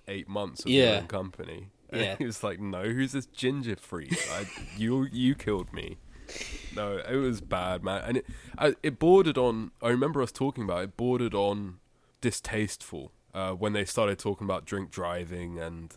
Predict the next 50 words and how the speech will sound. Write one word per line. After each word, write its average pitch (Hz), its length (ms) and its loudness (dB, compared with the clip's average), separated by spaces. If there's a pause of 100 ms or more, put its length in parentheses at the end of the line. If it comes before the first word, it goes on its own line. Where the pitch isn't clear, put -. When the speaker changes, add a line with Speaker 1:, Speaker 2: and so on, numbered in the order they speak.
Speaker 1:
and, 101 80 -8
Speaker 2:
Yeah. 95 60 -4
Speaker 1:
and 82 260 -10
stuff - 280 -6
like 85 220 -8
that. 76 280 -8
It 92 220 -10
just - 240 -6
bad, 87 280 -4 (100)
Speaker 2:
Because - 280 2
Speaker 1:
bad, 98 100 -4
bad, 87 200 -6
bad, 82 200 -4
Speaker 2:
weeks 175 160 6
Speaker 1:
bad - 80 -4
stuff. 151 160 0
Speaker 2:
before 160 320 6
it, 117 60 2
they 123 120 2
were 113 80 0
celebrating 117 960 0
Jeff 110 220 -2
Hardy 113 340 0
being 110 320 -2
sober 117 600 2
and 104 140 -4
how 110 160 -2
far 113 300 0
he's 110 120 -2
come 110 260 -6
in 104 60 -4
his 101 160 -6
life, 120 380 2
Speaker 1:
Yeah. 92 260 -4
Speaker 2:
and 123 140 0
then 120 140 0
they 110 60 -2
started 113 280 0
this 104 180 -6
angle 113 320 -2
about 101 200 -4
drink 98 160 -8
driving. 95 340 -6 (600)
Speaker 1:
Also 147 240 0
felt 135 260 0
like 123 160 2
a 110 100 4
complete 117 400 -2
punishment, 107 540 -4 (640)
um, 82 480 -6